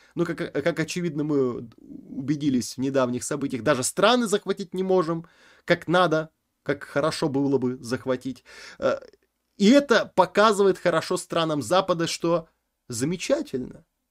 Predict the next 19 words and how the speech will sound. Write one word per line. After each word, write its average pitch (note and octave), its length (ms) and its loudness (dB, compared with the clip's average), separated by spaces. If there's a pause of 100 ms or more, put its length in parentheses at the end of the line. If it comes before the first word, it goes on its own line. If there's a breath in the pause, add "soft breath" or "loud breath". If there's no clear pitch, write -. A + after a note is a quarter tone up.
(200)
Пусть C#4 320 6
он A3+ 100 0
там A#3 220 2
завязнет G3 640 4
на F#3 120 0
десять-пятнадцать G#3+ 1120 -6
лет, F#3 180 2
да D#3+ 80 -2
пусть B3 200 0
он G3+ 80 0
вообще G#3 260 0
навсегда E3+ 460 -2
там A2+ 180 -4
завязнет. A2 540 -6 (500 soft breath)
А E3+ 60 6
мы A3+ 60 10
будем A3 260 4
поддерживать E3+ 520 4
Украину. A#2 560 -4